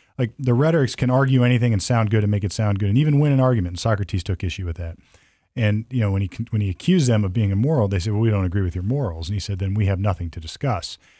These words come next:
And sort of the bigger picture of Gorgias is unless you have a common definition of terms that you both agree on, you can have no meaningful discussion after that. So Socrates walked away from this rhetoric, sort of, like, rejecting the rhetoric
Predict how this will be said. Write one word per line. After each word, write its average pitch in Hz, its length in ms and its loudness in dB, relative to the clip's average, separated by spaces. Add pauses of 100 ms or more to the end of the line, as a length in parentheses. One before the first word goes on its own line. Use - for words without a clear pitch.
(240)
And 120 160 0
sort 147 140 2
of 120 60 4
the 117 60 2
bigger 139 260 2
picture 135 460 0
of 95 140 0
Gorgias 123 500 2
is 101 160 0
unless 131 320 0
you 147 120 2
have 117 220 2
a 107 120 0
common 139 520 2
definition 120 540 0
of 87 100 -4
terms 87 460 -6 (720)
that 104 220 -4
you 107 100 0
both 131 400 0
agree 120 300 2
on, 90 200 -2
you 107 100 -2
can 110 120 -2
have 98 160 0
no 117 220 4
meaningful 113 400 2
discussion 92 440 -4
after 87 200 -8
that. 82 240 -10 (400)
So - 120 -2
Socrates 127 640 0
walked 127 440 0
away 127 260 2
from 107 160 -2
this 101 260 -2
rhetoric, 110 560 0 (440)
sort 127 200 0
of, 107 80 2
like, 107 300 0 (180)
rejecting 110 500 2
the 101 80 2
rhetoric 104 440 0